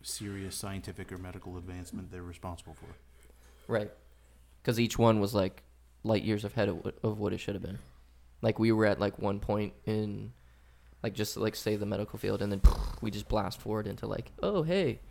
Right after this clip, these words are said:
Speaker 2: we can scan your brain now."
Speaker 1: <laughs>
Speaker 2: Remember, remember we were just, like, fucking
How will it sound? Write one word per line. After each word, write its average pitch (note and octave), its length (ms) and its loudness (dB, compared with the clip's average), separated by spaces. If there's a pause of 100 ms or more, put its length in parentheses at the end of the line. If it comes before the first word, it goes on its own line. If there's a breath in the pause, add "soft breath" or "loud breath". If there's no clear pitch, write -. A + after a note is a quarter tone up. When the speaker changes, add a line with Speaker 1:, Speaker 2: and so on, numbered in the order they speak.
(120)
Speaker 2:
we C3 100 4
can C3 140 2
scan B2 320 6
your A#2 80 6
brain A2+ 340 6
now." G#2+ 280 2 (240)
Speaker 1:
<laughs> - 1120 -10
Speaker 2:
Remember, C3 260 10
remember B2+ 360 8
we B2+ 140 8
were A#2+ 100 10
just, A2+ 200 0
like, A2+ 180 6 (540)
fucking A2+ 520 2